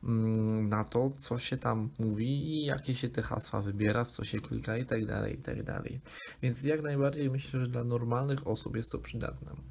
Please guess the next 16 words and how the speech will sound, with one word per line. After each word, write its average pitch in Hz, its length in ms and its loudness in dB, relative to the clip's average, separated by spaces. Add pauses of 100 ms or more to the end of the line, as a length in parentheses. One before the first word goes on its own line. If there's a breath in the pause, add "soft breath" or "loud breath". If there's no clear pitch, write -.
(560 loud breath)
Dajcie 202 360 4
znać, 208 240 0
co 208 160 4
wy 269 180 6
sądzicie 117 500 -2
o 117 40 0
temacie 110 380 0
rodo 110 180 4
w - 80 -6
komentarzach, 127 520 2
jak 180 260 2
wy 233 260 4
się - 140 4
na 107 80 4
to 107 120 -2
zapatrujecie. - 680 0